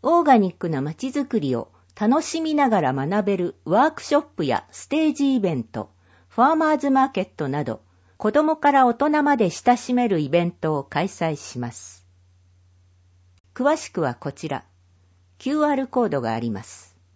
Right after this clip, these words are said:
最新のイベント情報。イベントの最新情報や事前予約が必要なコンテンツの申し込み受付は、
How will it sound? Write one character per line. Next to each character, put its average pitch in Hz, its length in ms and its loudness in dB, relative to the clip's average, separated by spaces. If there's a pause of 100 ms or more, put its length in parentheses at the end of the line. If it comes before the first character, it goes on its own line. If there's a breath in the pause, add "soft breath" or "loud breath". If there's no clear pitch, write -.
(1900)
最 262 280 0
新 269 360 -2
の 220 200 2
イ 170 120 -4
ベ 262 140 2
ン 262 80 0
ト 247 200 2
情 208 280 2
報。 - 420 -8 (960)
イ 196 80 -4
ベ 285 160 4
ン 302 80 -4
ト 285 120 2
の 262 140 0
最 247 240 0
新 262 300 -2
情 233 220 0
報 156 260 -6
や 120 240 -6 (260 soft breath)
事 185 200 -4
前 311 240 0
予 294 120 2
約 214 300 0
が 131 100 -2
必 - 300 -8
要 240 180 2
な 214 140 2
コ 247 180 -4
ン 247 80 -4
テ 190 160 -4
ン 156 60 -6
ツ - 160 -12
の 120 320 -6
申 226 180 0
し - 140 -10
込 254 120 0
み 214 160 2
受 180 220 -4
付 - 260 -6
は、 117 200 -4